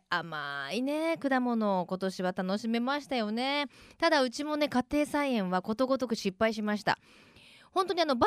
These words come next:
ジルとかローズマリーとかハーブ類って結構簡単なんですけれども、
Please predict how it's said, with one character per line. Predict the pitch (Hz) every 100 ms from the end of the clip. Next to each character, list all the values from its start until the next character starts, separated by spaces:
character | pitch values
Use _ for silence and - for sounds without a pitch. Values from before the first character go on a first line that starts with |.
| 494
ジ | 494 403
ル |
と | 233 202
か | - 247 240 175 -
ロ | 202 269
ー | 294
ズ | 311
マ | 311
リ | 277
ー | 220
と | -
か | -
ハ | 254 349
ー |
ブ | 359
類 | 330 233
っ |
て | -
結 | -
構 | 240
簡 | - 208 247
単 | 285 285
な | 285
ん | 247
で |
す | 165
け | -
れ | 147
ど | 147
も、 | 165